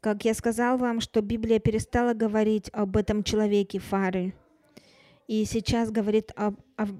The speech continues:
Абраме. Глава двенадцать, Бытие двенадцать, первый, четвертый и пятый стих. Следуйте за мной, пожалуйста.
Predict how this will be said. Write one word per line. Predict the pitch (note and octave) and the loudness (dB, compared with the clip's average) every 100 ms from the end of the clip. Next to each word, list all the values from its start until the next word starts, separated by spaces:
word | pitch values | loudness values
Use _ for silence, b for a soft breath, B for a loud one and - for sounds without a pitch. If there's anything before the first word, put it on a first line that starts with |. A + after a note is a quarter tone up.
| - | -8
Абраме. | A3+ F#3+ A3+ G#3 G3+ G3 F#3 - _ _ _ _ _ _ _ B B B _ _ _ D3+ A2 - _ | -4 0 0 2 0 0 -4 -8 _ _ _ _ _ _ _ B B B _ _ _ -20 -20 -20 _
Глава | G3+ G#3 A#3 A3+ | -16 -8 -6 -4
двенадцать, | A3 G#3+ A3+ A3+ A3+ - G3+ | -2 -2 -2 -2 -4 -6 -8
Бытие | G3+ G#3+ G#3+ - A#3 A#3+ | -8 -2 -2 0 4 4
двенадцать, | G#3 A3+ A#3 B3 - - | 6 0 0 -2 -6 -8
первый, | - A#3 A#3+ A#3 | -2 0 0 -2
четвертый | - G3 G#3+ A3 A3+ | -2 -6 -8 -8 -12
и | |
пятый | G3 G3+ G3 | -6 -6 -6
стих. | G3 - F#3 E3+ - - _ _ _ _ _ _ _ _ _ _ _ _ _ _ _ _ _ _ _ _ _ _ B3+ B3+ C4 B3+ B3 A#3+ C4+ C4 _ _ _ _ - _ B B B | -14 -12 -10 -10 -14 -20 _ _ _ _ _ _ _ _ _ _ _ _ _ _ _ _ _ _ _ _ _ _ _ _ _ _ _ _ _ _ _ _ _ _ -20 _ B B B
Следуйте | - - A#3 A#3 A#3 A3+ | -12 2 6 8 6 2
за | G#3+ A3+ | 2 2
мной, | A3 G#3+ | 2 2
пожалуйста. | G3 F#3+ F#3 F#3+ - | 2 2 0 0 -6